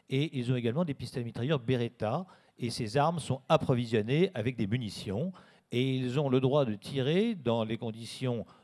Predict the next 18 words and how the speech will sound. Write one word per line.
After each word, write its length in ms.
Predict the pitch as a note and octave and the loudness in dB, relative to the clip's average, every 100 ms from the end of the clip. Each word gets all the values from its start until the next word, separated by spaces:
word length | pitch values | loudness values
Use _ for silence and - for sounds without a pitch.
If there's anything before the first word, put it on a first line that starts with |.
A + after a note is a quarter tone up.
| - | -12
normales 760 | A2+ D3 B2+ C3 B2+ C#3+ F#3+ F#3+ - | 4 4 6 6 6 6 2 -4 -10
qui 120 | - | -12
sont 200 | A2+ D3 | -6 -4
celles 220 | C3+ F3 E3+ | -2 0 2
de 80 | |
la 100 | A#2+ | 2
légitime 440 | A2 F3 D3+ D#3+ D3+ | 2 0 -2 -6 -4
défense. 560 | B2+ - D#2+ - - - _ | -2 -2 -8 -12 -20 -20 _
C'est-à-dire 420 | - A2 A#2 A#2+ | -6 -2 0 0
qu'ils 960 | - G#2+ G2 - - _ C#3+ B2+ A#2+ A#2+ | 2 0 -2 -10 -20 _ -4 0 2 2
pourront 320 | C3 A2+ A2+ | 4 2 2
tirer 420 | G2 C3+ A#2+ F3+ | -4 -2 2 2
pour 200 | G3 B2+ | 2 0
se 100 | - | 0
défendre 560 | G2 B2 A2+ B2+ D#3+ E3 | -2 0 2 0 -2 -2
s'ils 280 | - G#2+ G#2+ | -4 -8 -8
étaient 240 | - C#3+ | -4 -4
attaqués. 440 | A#2+ G#2 - - | -2 -4 -8 -18